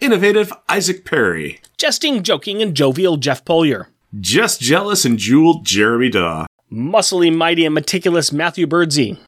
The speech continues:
Speaker 1: Mythical and magnificent monologuing Matthew Laserwitz.
Speaker 2: Steely, salty, and steamy Sailor Bear Zodar.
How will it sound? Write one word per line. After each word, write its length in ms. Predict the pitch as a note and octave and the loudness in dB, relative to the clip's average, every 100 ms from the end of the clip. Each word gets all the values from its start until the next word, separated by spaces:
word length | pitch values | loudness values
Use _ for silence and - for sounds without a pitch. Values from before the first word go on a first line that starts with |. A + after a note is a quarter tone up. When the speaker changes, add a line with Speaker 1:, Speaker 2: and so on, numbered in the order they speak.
| _ - | _ -6
Speaker 1:
Mythical 800 | G#2 F3+ C#4 C#4 F3 - B2 G2 | -2 2 0 2 -2 0 -2 -2
and 140 | F#2+ | -2
magnificent 680 | G#2+ G#2 D3 C4+ G#3+ C4 F#3+ | -2 0 0 0 0 0 2
monologuing 960 | E3+ G#3 E4+ D#4 C#4+ C4+ C4 B3+ A#3+ | 4 6 4 2 2 2 2 2 0
Matthew 360 | F3+ B3+ - A#3 | 2 0 -2 0
Laserwitz. 720 | G3 C3+ A2+ F2 E2 - - _ _ - - | 2 2 0 0 -4 -8 -12 _ _ -20 -18
Speaker 2:
Steely, 520 | - - C3+ C3 F#3 B3 | -8 -6 -2 0 2 0
salty, 440 | - D#3+ F3 C4+ | 0 -4 -4 -4
and 100 | C4+ | -2
steamy 380 | - E4+ D#4 D4 | -2 0 0 0
Sailor 380 | - D#4+ D4+ B3+ | 0 -2 -2 0
Bear 160 | C4+ | 2
Zodar. 540 | A#3+ B3+ C#4 F#3+ - | 2 0 2 -2 -2